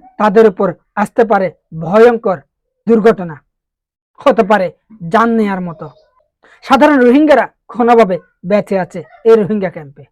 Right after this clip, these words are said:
রাত যায়, দিন যায়, তারা আতঙ্কে থাকে ঘুম হারাম হয়ে, কারণ কোনো না কোনো সময় আসছে এই সন্ত্রাসী গোষ্ঠীগুলো। প্রতিদিন রাতেই বিভিন্নভাবে বিভিন্ন ক্যাম্পে টহল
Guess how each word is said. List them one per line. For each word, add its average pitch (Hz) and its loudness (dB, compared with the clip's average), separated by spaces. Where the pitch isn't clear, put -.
রাত 226 4
যায়, 202 0
দিন 220 2
যায়, 190 -2
তারা 226 2
আতঙ্কে 262 2
থাকে 247 2
ঘুম 226 0
হারাম 185 -6
হয়ে, 160 -8
কারণ 240 4
কোনো 226 -2
না 269 0
কোনো 240 0
সময় 247 -2
আসছে 196 -8
এই 220 4
সন্ত্রাসী 208 -4
গোষ্ঠীগুলো। 170 -10
প্রতিদিন 262 2
রাতেই 226 0
বিভিন্নভাবে 226 2
বিভিন্ন 233 -2
ক্যাম্পে 185 -8
টহল 202 -2